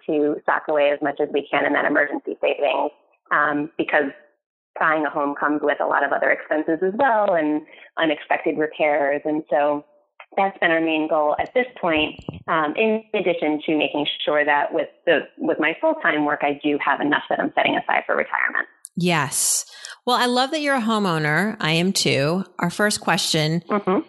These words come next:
Speaker 2: is from Ashley. She's only twenty-three, but she's interested in buying a house, and she lives in Chicago, which I believe is a little bit more of a better first-time buyer market than maybe New York City, but it's still expensive. You know, Chicago
Speaker 1: Mm-hmm.
Speaker 2: is a big city.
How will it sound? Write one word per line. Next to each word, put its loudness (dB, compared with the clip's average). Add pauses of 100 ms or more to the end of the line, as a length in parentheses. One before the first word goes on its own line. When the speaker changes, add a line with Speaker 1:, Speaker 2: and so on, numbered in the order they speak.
(120)
Speaker 2:
is 2
from -2 (120)
Ashley. 0 (180)
She's 0
only 2
twenty-three, 0
but -2
she's 0
interested 0
in 0 (320)
buying 0
a 0
house, 0
and 2
she 0
lives 0
in 2
Chicago, 0
which -2
I 0 (100)
believe 2
is -2
a 0 (460)
little -2
bit -2
more 2
of 0
a 0
better 0 (160)
first-time 2
buyer 2
market 0
than 2
maybe 2
New 2
York 0
City, 2
but 2
it's -2
still 2
expensive. -2
You 2
know, 2
Chicago 0
Speaker 1:
Mm-hmm. 0
Speaker 2:
is -2
a -2
big -2
city. 0